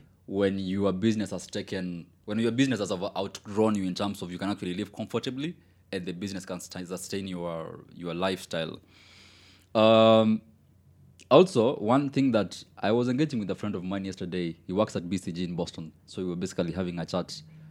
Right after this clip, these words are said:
in terms of, um, how, how our lives are shaped by the decisions we make early in life. And one of the things that we, that we noted from the discussion was between twenty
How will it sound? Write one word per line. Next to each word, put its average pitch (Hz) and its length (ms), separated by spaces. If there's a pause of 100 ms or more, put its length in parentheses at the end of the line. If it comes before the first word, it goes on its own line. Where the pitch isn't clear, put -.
(220)
in 85 140
terms 92 400
of, 85 260
um, 80 600 (380)
how, 90 760 (1120)
how 120 260
our 98 160
lives 101 480
are 85 120
shaped - 760
by 85 420 (300)
the 87 160
decisions 90 360
we 90 60
make 90 240
early 87 140
in 82 100
life. 82 380 (300)
And 95 120
one 127 100
of 117 80
the 98 40
things 110 180
that 98 240
we, 87 340 (960)
that 92 180
we 98 100
noted 113 240
from 95 120
the 92 80
discussion 95 500
was 98 400 (280)
between 143 320
twenty 131 480